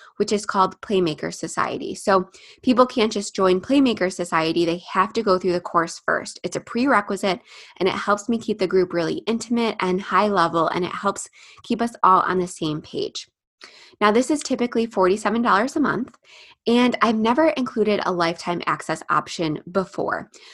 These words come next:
but I was getting a ton of, I don't wanna say cancellation requests, but a lot of people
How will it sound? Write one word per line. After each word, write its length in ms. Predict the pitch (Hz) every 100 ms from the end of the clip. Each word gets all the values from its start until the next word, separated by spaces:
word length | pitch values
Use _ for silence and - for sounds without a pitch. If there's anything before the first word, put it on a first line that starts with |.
| -
but 220 | - 214 -
I 140 | 214
was 180 | 262 277
getting 300 | 240 226 208 185
a 60 |
ton 420 | 185 - 233 240 233
of, 340 | 202 196 - _ -
I 60 |
don't 100 | 294
wanna 160 | 320 311
say 160 | 269
cancellation 720 | 226 - 202 202 208 202 208 185
requests, 800 | 170 - - 185 262 - -
but 280 | - 214 - - - - -
a 80 | 214
lot 160 | 240
of 100 | 302
people 280 | 311 277 214